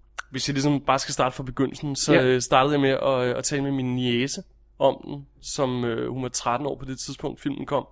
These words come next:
Speaker 2: Åh,
Speaker 1: Så hun var sådan,
Speaker 2: perfekt.
Speaker 1: hun var sådan målgruppen.
Speaker 2: Åh, target audience, ja.
Speaker 1: Og så også på grund af, at, altså, jeg, jeg vil jo gerne selv lave, øh, gyserfilm og ungdomsfilm og sådan noget, så jeg tænkte sådan, okay, nå, men man må jo lige,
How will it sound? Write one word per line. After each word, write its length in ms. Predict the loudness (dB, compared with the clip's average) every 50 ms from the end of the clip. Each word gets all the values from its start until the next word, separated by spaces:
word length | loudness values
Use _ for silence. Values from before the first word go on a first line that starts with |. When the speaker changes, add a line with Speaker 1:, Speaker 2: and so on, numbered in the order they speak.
| _ -8
Speaker 2:
Åh, 60 | -2
Speaker 1:
Så 400 | 2 4 6 8 10 10 10 10
hun 100 | 10 10
var 100 | 10 10
sådan, 120 | 10 10 10
Speaker 2:
perfekt. 320 | 10 10 8 6 -6 -6 0
Speaker 1:
hun 100 | 2 2
var 60 | 4
sådan 160 | 6 6 6
målgruppen. 500 | 8 10 12 12 12 12 12 12 12 12 12 12 10
Speaker 2:
Åh, 60 | 8 6 0
target 300 | 6 8 10 10 10 10 10
audience, 440 | 10 10 10 10 8 6 6 6 10
ja. 120 | 10 10 10 6 -4 -10 -2 0
Speaker 1:
Og 100 | 0 6
så 120 | 8 6
også 160 | 6 6 4
på 60 | 6
grund 160 | 6 8 8 8
af, 60 | 6 4 2
at, 260 | 2 2 2 2 0 0 -2
altså, 280 | -2 0 0 0 0 -2 -4 -10 -16 -2
jeg, 300 | 2 4 6 6 4 4 2
jeg 80 | 2 4
vil 60 | 4
jo 60 | 4 4
gerne 180 | 4 4 4
selv 240 | 2 2 2 0 2
lave, 340 | 2 2 4 4 4 4 2 2 0
øh, 100 | -2 -4 -6
gyserfilm 720 | -4 -4 -2 -2 -2 -4 0 0 0 0 0 -4 -10 -12 -6 -2
og 300 | 0 0 2 2 2 2
ungdomsfilm 540 | 0 0 -2 -2 -6 -6 -6 -8 -6 -6
og 60 | -6 -4
sådan 80 | -2
noget, 120 | -2 -2 0
så 120 | 0 0
jeg 140 | 0 0 0
tænkte 220 | 0 0 0 0
sådan, 160 | 0 0 0
okay, 260 | 0 -2 -2 0 -2 -2
nå, 160 | -2 -2 -4
men 100 | -2 -2
man 100 | 0 2
må 60 | 2
jo 60 | 2
lige, 260 | 2 2 -2 -2 -4